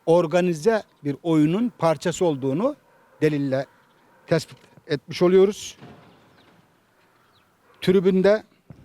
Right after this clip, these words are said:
bir buçuk milyon avroluk yasa dışı bahise para yatırılan ve bunun için mesaj gönderilerek penaltı olacak, şu kadar para yatırın diye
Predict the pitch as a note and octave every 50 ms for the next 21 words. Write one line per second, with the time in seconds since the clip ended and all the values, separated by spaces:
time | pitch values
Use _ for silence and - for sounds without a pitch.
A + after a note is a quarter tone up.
0 | - _ - E3+ G3+ G3+ E3 E3 - G3 - F3+ E3+ F3 E3+ E3+ E3 - E3+ F3
1 | F3+ F3+ F#3 F3+ F3 F3+ G3 G#3 - - - - _ _ _ _ _ _ _ _
2 | _ _ _ _ _ _ _ _ _ _ - - - D3 D#3+ - G#3+ G#3 F3 F#3
3 | - - D3 A#2 - D3+ D#3 E3+ F3 D#3 - - F#3 F#3+ G#3+ A#3+ - _ _ _
4 | _ _ _ _ _ _ _ _ _ _ _ _ _ - F3 G3 A3+ G#3+ F#3 D#3
5 | - - C#3+ C3 A#2+ A2 F#2+ F#2 - _ _ _ _ _ _ _ D3 E3 E3+ D3
6 | E3 G3+ A3+ G#3+ E3+ - - F#3 G#3 A3+ G#3+ - _ _ _ _ _ _ _ -
7 | - D#3+ E3 - A3 G#3+ G3 D#3 D3+ E3+ F3 F3 F3 F3 E3 F3+ G3 F#3+ C#3+ G#2+
8 | - - - - _ _ _ _ _ _ - _ - - - - _ _ _ _
9 | _ _ - - _ _ _ _ _ _ _ _ _ _ _ _ _ _ - E3+
10 | F#3 G3+ G#3 G3+ - - G#3 G#3+ G3+ E3+ G#3 A#3 A3+ - - - _ _ _ _
11 | _ _ _ _ _ _ _ _ _ - - A3 - G#3 F3+ G3 G3 F3 - -
12 | E3+ F#3 G3+ G3 F3 D3+ - - C#3+ C#3 C3 C3+ B2+ B2 C3+ D#3+ G3 A3+ B3+